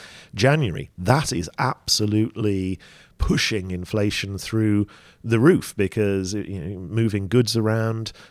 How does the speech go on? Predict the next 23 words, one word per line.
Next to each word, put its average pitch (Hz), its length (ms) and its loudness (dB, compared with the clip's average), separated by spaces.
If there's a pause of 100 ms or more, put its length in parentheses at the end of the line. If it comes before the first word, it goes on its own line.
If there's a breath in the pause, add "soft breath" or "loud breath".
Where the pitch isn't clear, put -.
moving 95 300 -2
fuel 139 460 2
<laughs> 80 40 2
around 82 380 -2
i-, 85 240 0
in 101 160 2
the 90 80 -2
first 85 340 0
place, 87 380 0 (240 loud breath)
if 117 140 4
it's 123 140 2
costing 135 420 2
more 120 180 2
to 107 140 -2
get 131 300 0
it - 120 -4
there, 80 220 -4
then 101 160 -4
that 117 160 -4
is 110 100 -2
a 107 60 -4
key 113 240 -2
driver 104 580 0